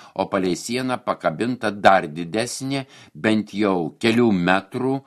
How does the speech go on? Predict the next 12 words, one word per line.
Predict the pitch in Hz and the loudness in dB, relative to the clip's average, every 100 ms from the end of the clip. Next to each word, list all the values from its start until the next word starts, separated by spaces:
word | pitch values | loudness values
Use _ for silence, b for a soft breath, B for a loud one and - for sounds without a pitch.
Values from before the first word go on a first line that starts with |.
| b b | b b
ilgio | - 143 143 139 143 139 - b | 0 2 2 0 -2 -2 -8 b
balta | - 85 80 - 98 | -2 -2 0 0 0
lenta. | 107 107 104 - - - _ _ _ B B B B | 0 -4 -6 -10 -14 -14 _ _ _ B B B B
Dešinėje | 85 135 - 156 196 190 | 2 2 2 0 0 2
nuotraukos | 165 110 92 78 85 - | 2 0 -2 -4 -6 -6
pusėje | - 76 - 62 55 50 _ - | -8 -8 -8 -10 -12 -16 _ -10
matomos | 80 113 156 160 160 151 - | 0 2 2 0 -2 -2 -6
keturios | - 82 73 - 98 123 127 - - _ b b b b b b - | -2 0 0 -4 -8 -8 -10 -14 -14 _ b b b b b b -6
prie | 98 101 95 - | 0 2 2 0
kelių | 120 117 165 156 | 0 4 4 2
sujungtų | - 110 104 104 - 143 | 0 0 2 0 -2 -2
stalų | 107 - - 92 87 123 | -2 -6 -6 -4 -2 0